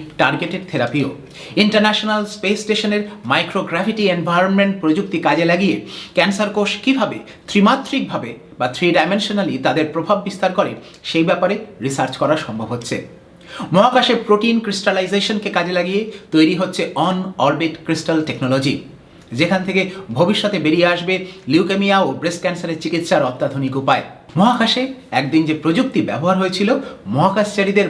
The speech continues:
ব্লাড সুগার, ব্লাড প্রেশার, পালস রেট মাপার জন্য, যেটা চব্বিশ ঘন্টা ধরে খোঁজ দিত মহাকাশচারীদের শারীরিক অবস্থা কীরকম, আজ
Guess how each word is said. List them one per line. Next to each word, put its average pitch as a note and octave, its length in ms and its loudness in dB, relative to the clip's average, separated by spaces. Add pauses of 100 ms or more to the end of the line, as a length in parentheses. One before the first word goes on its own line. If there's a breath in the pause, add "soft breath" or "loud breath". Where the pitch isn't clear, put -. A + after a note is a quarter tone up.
(120)
ব্লাড C#3+ 280 0
সুগার, G3+ 260 2 (420 loud breath)
ব্লাড F3 280 2
প্রেশার, G#3 340 0 (320)
পালস G3 260 2 (100)
রেট A3 160 0 (100)
মাপার G3+ 320 2
জন্য, A3 160 -2 (720 loud breath)
যেটা E3 160 2 (120)
চব্বিশ G3+ 400 2 (140)
ঘন্টা A3+ 260 2 (100)
ধরে F#3+ 220 -6
খোঁজ F3 240 0
দিত E3+ 120 -2 (140)
মহাকাশচারীদের E3 760 0
শারীরিক D#3+ 420 2
অবস্থা F3+ 260 -2 (100)
কীরকম, C#3+ 320 2 (680 loud breath)
আজ B2 100 0